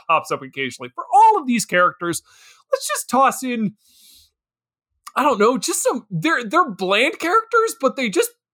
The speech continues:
kind of just mess with Moose. So let's just throw in some Powerade to mess with the drink. <laughs> Finally,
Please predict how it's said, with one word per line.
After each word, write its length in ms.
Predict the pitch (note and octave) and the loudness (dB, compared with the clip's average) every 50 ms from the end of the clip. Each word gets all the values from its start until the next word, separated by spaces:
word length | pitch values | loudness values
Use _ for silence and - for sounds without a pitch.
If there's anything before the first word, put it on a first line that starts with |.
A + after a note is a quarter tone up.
| _ _ _ _ | _ _ _ _
kind 260 | - - C4+ F#4+ G#4 | -4 -2 -2 0 2
of 100 | A4 D4+ | 0 0
just 220 | G#3+ A3+ B3+ - - | 0 -2 -2 -2 -2
mess 480 | D#3 D3+ C3+ C3 F3+ G3 A#3+ - - - | -6 -8 -4 0 0 0 0 -2 -2 -2
with 160 | G#3+ - - | -4 -4 -4
Moose. 480 | C#3+ C#3 C3+ B2+ A#2 A#2+ - - - - _ _ _ | -8 -8 -8 -8 -6 -6 -6 -6 -6 -8 _ _ _
So 160 | - - G#4+ | -2 2 4
let's 240 | A#4+ C5+ C5+ C5+ - | 4 4 4 2 -4
just 160 | A#4 - - | -6 -6 0
throw 240 | - D4+ D4 D4 D4 | 2 2 2 2 0
in 140 | D4 C#4+ | -2 -4
some 240 | B3+ - A#3 F#3 - - _ _ _ _ - | -2 -2 -2 -2 -2 -6 _ _ _ _ -2
Powerade 580 | - C4+ C4+ B3+ A#3 G3 D#3+ C3+ B2 B2 B2+ | 0 2 4 4 4 4 2 0 -2 -4 -4
to 140 | - - A#4+ A#4 F4+ | 0 0 0 0 0
mess 360 | D#4+ B3+ B3+ C4 C4 - - | 2 2 4 4 2 0 -4
with 180 | - D#4+ D#4+ - - | -6 -6 -6 -6 -10
the 40 | D#3+ | -14
drink. 520 | C3 - - B2+ B2 A#2 - - - _ _ _ _ _ _ _ _ _ _ | -14 -8 -6 -6 -6 -6 -8 -14 -20 _ _ _ _ _ _ _ _ _ _
<laughs> 600 | _ _ _ _ _ - - D#4+ B3+ - - _ | _ _ _ _ _ -12 -12 -12 -12 -12 -6 _
Finally, 640 | - A3+ C#4+ E4 D#4 B3+ F#3 D3+ C3 B2 A#2+ B2 | 2 2 2 4 2 0 0 -2 -6 -8 -10 -14